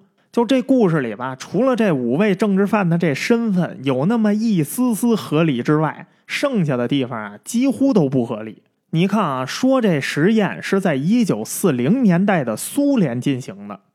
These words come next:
但是呢，又没具体说明白是哪年。这整个一九四零年代，这苏联可没有几年有条件做这实验呀。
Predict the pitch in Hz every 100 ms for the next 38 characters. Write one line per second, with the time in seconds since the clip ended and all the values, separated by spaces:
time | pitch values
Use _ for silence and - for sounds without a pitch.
0 | - 254 262 269 202 233 262 185 143 214
1 | 277 226 143 107 - 240 208 170 226 190
2 | 202 156 110 113 123 185 208 _ _ _
3 | - 254 190 - 127 131 196 208 190 247
4 | 226 139 113 - - 185 139 175 233 139
5 | 131 160 135 104 - - 202 - 269 269
6 | 208 240 - 127 123 165 277 220 180 139
7 | 123 131 156 117 - 131 156 139 165 143
8 | 135 117 120 127 143 104 92